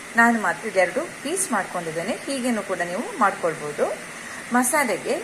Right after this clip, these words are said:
ನಾನೊಂದು ಮೂರು ಸ್ಪೂನಿಗಾಗುವಷ್ಟು ಅಚ್ಚ ಖಾರದ ಪುಡಿ ತಗೊಂಡಿದ್ದೇನೆ, ಚಿಟಕಿ ಅರಿಶಿನ ಹಾಗೂ ರುಚಿಗೆ ಬೇಕಾದಷ್ಟು ಉಪ್ಪು.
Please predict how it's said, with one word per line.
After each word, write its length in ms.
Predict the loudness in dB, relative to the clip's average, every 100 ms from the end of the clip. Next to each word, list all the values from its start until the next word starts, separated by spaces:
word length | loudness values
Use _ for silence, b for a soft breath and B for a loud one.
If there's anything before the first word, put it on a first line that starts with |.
| -6 -14 -4 4
ನಾನೊಂದು 320 | 4 4 4
ಮೂರು 300 | 4 4 2
ಸ್ಪೂನಿಗಾಗುವಷ್ಟು 840 | -2 0 2 4 4 4 0 2
ಅಚ್ಚ 200 | 0 2 4
ಖಾರದ 220 | 4 4 0
ಪುಡಿ 160 | -2
ತಗೊಂಡಿದ್ದೇನೆ, 680 | 2 0 0 -2 -2 0 -2 -4 -12 -12 0
ಚಿಟಕಿ 300 | 0 2 4
ಅರಿಶಿನ 440 | 6 6 2 -2 0 -2 -2 4
ಹಾಗೂ 200 | 6 6
ರುಚಿಗೆ 340 | 2 0 2
ಬೇಕಾದಷ್ಟು 580 | 2 4 2 2 -2 -2
ಉಪ್ಪು. 600 | -2 -2 -4 -4 -4 -12